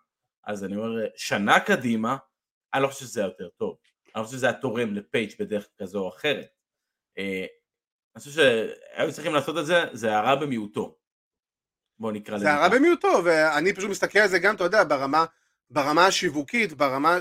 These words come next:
Speaker 2: ב-, ברמת ה-, ברמה היחצנית גם, אתה ארגון חדש, זה מתאבק שהוא, אמ, הוא הום גרון, ואין לך את האופציה באמת לקדם אותו, נגיד, אני יכול לראות מה-,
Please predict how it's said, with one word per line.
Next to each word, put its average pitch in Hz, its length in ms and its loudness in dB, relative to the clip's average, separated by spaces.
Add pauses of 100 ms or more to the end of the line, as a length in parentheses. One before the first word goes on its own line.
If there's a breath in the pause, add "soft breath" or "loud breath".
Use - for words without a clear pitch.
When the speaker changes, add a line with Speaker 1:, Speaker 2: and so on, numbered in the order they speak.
Speaker 2:
ב-, 131 140 -4
ברמת 120 480 -6
ה-, 139 360 0
ברמה 131 300 0
היחצנית 170 560 0
גם, 180 260 2 (920)
אתה 131 100 -6
ארגון 160 280 -2
חדש, 175 580 -2 (460)
זה 135 400 -6
מתאבק 151 500 0
שהוא, 180 680 2
אמ, 123 720 -2 (680)
הוא 135 160 -4
הום 220 240 4
גרון, 151 420 2 (920)
ואין 165 220 0
לך 294 200 2
את 262 100 0
האופציה 240 560 0
באמת 196 400 -2
לקדם 233 420 2
אותו, 190 200 -4
נגיד, 143 260 -2
אני 139 140 -2
יכול 165 200 -2
לראות 180 320 -2
מה-, 139 80 -2